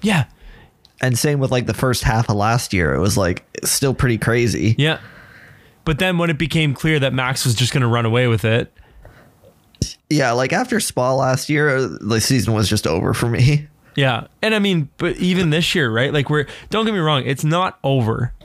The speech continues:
Speaker 1: right? There's twenty-two, well, twenty-three races, maybe now twenty-two after, um, Imola, but we'll, you know, we'll get to that. Um,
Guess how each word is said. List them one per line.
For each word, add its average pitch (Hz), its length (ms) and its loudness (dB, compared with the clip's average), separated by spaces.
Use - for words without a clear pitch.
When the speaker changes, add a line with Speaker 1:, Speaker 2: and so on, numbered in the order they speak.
Speaker 1:
right? 135 240 0
There's 135 180 0
twenty-two, 151 1500 0
well, 143 240 0
twenty-three 170 460 0
races, 127 400 0
maybe 147 260 2
now 123 220 0
twenty-two 120 580 0
after, 113 500 0
um, 110 420 0
Imola, 117 400 2
but 120 140 -2
we'll, 110 420 0
you 135 160 -2
know, 113 160 2
we'll 123 220 0
get 117 220 0
to - 100 -4
that. 107 320 -2
Um, 131 540 0